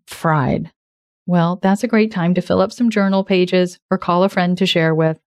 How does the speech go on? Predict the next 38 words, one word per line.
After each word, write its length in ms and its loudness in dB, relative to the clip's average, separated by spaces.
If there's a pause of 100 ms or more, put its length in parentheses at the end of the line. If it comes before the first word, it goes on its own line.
or 100 0
book 220 -2
a 40 -2
therapy 440 0
appointment. 540 0 (420)
Trust 240 -2
me, 120 2
I'm 140 0
speaking 400 0
from 160 0
experience. 720 -2 (220)
<laughs> 80 2 (960)
If 140 0
you've 160 -2
been 180 2
going 360 0
a 80 2
million 400 2
miles 280 0
an 120 2
hour 200 2
and 200 0
your 100 -4
home 280 0
has 100 -2
gotten 340 -2
all 240 2
discombobulated 880 0
because 260 -2
you 80 0
haven't 260 0
had 200 0
time 300 0
to 60 -18
keep 260 -2
up 180 0
with 160 0
tidying, 760 0